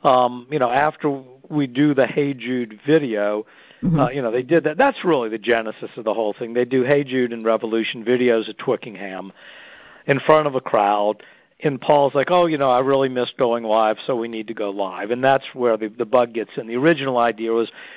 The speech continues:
Speaker 1: we'll do songs from the, our new album, which would be the White Album, and some oldies. Then it was, "Well, why don't we learn some new songs, and we can be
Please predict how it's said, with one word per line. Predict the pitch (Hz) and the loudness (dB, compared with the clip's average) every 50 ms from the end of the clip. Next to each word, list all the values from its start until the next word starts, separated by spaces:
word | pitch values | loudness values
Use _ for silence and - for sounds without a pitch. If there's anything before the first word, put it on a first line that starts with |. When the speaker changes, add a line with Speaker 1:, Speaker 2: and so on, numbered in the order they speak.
| - - | -4 0
Speaker 1:
we'll | - 185 196 | 2 2 2
do | 156 170 156 | 0 -2 -4
songs | - - 147 131 131 131 127 - - | -2 0 0 0 0 -2 -4 -10 -12
from | 135 123 | -10 -6
the, | 123 117 117 110 - - - | -4 -4 -4 -4 -6 -8 -4
our | - 151 135 | -2 -2 -2
new | 135 143 151 143 135 | 0 0 2 2 4
album, | 120 110 110 117 123 123 | 4 2 0 -2 -4 -8
which | 113 104 - - | -10 -10 -8 -8
would | 127 110 107 | -8 -8 -8
be | 110 107 | -6 -6
the | 101 101 | -4 -2
White | 98 107 117 117 123 117 | 2 2 2 2 2 0
Album, | 110 101 101 107 - 120 123 123 | 0 -2 -2 -4 -4 -6 -8 -10
and | 113 113 113 - | -12 -14 -12 -6
some | - 120 | -2 2
oldies. | 110 107 110 113 113 117 117 - - - - - - - - - _ | 2 4 4 2 0 -2 -4 -8 -16 -20 -20 -20 -20 -20 -20 -4 _
Then | - 180 180 | 2 2 2
it | 185 | 2
was, | 165 156 143 | 0 -2 0
"Well, | 190 180 165 | 0 2 2
why | 180 196 | 2 2
don't | 220 220 196 | 2 0 -2
we | 170 151 | -2 -2
learn | 139 147 160 175 185 190 175 - | 0 2 2 2 0 -2 -4 -8
some | - 135 120 | -10 -10 -8
new | 113 110 110 | -8 -8 -8
songs, | - - 123 107 101 101 101 113 123 120 - - - - - - _ - | -6 -6 -4 -2 -2 -2 -4 -6 -8 -12 -14 -18 -20 -20 -20 -18 _ -4
and | 147 147 | 0 2
we | 151 156 | 2 2
can | - - 151 | 2 0 0
be | 139 135 | 0 0